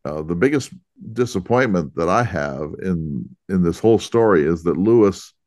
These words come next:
went silent at these critical times,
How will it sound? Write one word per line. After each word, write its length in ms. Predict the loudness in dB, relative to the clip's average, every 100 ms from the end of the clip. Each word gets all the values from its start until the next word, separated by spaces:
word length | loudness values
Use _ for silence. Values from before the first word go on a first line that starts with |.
| _ _ _ _ _ _
went 240 | -2 -2
silent 680 | -4 0 2 4 2 -2 -8 _ _ _ _ _ -6
at 200 | -6 0
these 280 | 2 2 -2
critical 460 | 0 2 2 -2
times, 560 | -2 -2 -2 -6 -12